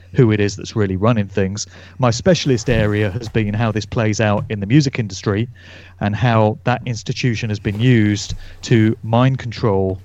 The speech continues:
large numbers of people for several decades and put certain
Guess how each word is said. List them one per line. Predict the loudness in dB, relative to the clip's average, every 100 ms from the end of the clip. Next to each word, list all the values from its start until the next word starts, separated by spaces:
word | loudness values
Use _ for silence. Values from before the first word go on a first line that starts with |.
| -4
large | 2 2 0 -2
numbers | -4 -2
of | 2
people | 2 2 -4
for | -4
several | -2 -2 0
decades | 0 0 0 -4 -8 -12 -14 -20 -14
and | -4 -2 -2 -4 -2
put | 0 0 -2
certain | 0 0 0 -6 -10